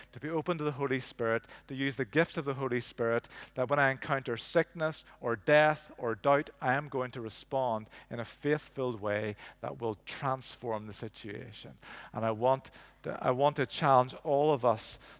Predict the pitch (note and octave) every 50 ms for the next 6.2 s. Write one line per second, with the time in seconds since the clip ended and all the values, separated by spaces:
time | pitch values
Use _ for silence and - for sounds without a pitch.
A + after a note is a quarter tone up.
0 | _ - B2 A#2 - - - D3+ D3 D#3 - D3 C3+ C3+ B2 - - E3 D#3 E3
1 | - - - C#3 C3 A#2+ A#2 A#2+ A#2 - C3 G#2+ A#2 A2+ G#2+ G#2+ G#2+ A2 - D3+
2 | D3 - E3 - C#3+ B2+ - C3 A#2 - - - - A#2 A2 G#2+ G#2+ A2 A2 G#2+
3 | - - - - - - - - - A2 A2 - - B2 A2+ A2 A2 G#2 A2+ A2+
4 | A#2 A#2 A#2 A#2 - B2+ G#2+ G2+ - - A#2+ A#2 - B2 A#2 A#2 A#2 A#2 A#2+ A2
5 | G2 G2 G2 G2 G2 G#2+ A2+ A2 G#2+ A2 G#2 G2+ G2 G2+ G#2 G#2 G#2+ G#2+ G2+ G#2
6 | G2+ - A2